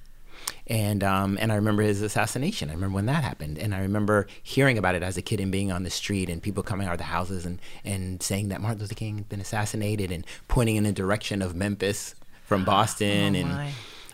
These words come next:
Speaker 1: um, it just was a pivotal moment, I think, in my life and family. And, and my father was part of the civil rights movement in his own way, he says, because he had four kids he was supporting. He was an illustrator,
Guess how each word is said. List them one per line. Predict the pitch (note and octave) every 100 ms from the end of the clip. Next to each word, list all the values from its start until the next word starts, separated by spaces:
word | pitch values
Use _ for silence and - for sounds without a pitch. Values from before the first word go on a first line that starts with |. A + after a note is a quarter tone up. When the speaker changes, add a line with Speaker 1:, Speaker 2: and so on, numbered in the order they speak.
| -
Speaker 1:
um, | G2 G2 F#2 F#2+ F#2
it | - A#2
just | - C#3+ C#3+
was | A2+ A2 G#2 F2 - - - -
a |
pivotal | G2 - A#2+ G#2+
moment, | G2+ F2 E2+ D#2
I |
think, | - D2 E2 -
in | G#2
my | F#2 E2
life | D#2 C#2 C#2 -
and | E2 -
family. | - F2 E2 D#2 D2+
And, | D2+ E2
and | A#2 A#2
my | A#2
father | C#3+ E3 G#2+
was | G2 F#2 F#2 - - - -
part | - F2+ F2
of |
the | F2
civil | - F2
rights | F2 F2
movement | F#2 F2 -
in | G#2+
his | F#2 -
own | G#2+ G2+
way, | D2
he | D#2+
says, | E2 E2+ F2+
because | G2 G2 F#2 - -
he | - A#2
had | G2+
four | - A2
kids | - E2
he | F#2
was | F#2
supporting. | - G#2+ F2 E2 G2+ - -
He | -
was | G#2
an | A2
illustrator, | G2 F#2+ - F2 G2